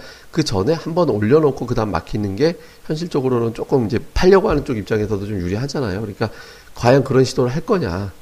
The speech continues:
안 할 거냐, 그건 선물 보면서 판단을 하면서 대형주 어떻게 할 건지를 갖다가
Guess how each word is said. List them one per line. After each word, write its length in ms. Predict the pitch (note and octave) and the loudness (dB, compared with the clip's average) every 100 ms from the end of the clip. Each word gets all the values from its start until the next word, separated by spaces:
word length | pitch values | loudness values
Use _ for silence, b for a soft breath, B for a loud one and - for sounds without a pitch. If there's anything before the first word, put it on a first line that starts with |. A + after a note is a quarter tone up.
| B B - | B B -2
안 120 | G#2 | 0
할 120 | B2 | 2
거냐, 400 | - E2+ F2+ F2+ - | 0 -2 -4 -6 -4
그건 140 | A2+ | -2
선물 260 | C3 F3+ F3+ | 2 4 4
보면서 300 | C#3 A#2+ G#2 | 4 2 0
판단을 420 | C#3 C#3 C3+ A#2+ | -2 0 2 2
하면서 240 | G2+ G2+ | 2 0
대형주 320 | A#2+ G2 G2+ G2+ | 0 0 2 0
어떻게 200 | E2+ G#2 | 0 0
할 40 | |
건지를 320 | G#2+ F#2+ G2+ | 0 -2 0
갖다가 360 | G2 F2+ F#2+ | 0 0 0